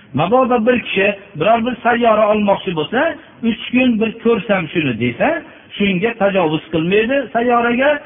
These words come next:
va odatiy bir buni tekshirib ko'radi va shu uch kun, uch kundan ortiq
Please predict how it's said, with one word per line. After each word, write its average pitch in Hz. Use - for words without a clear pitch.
va 170
odatiy 202
bir 202
buni 180
tekshirib 147
ko'radi 233
va 160
shu 240
uch 254
kun, 269
uch 226
kundan 220
ortiq 170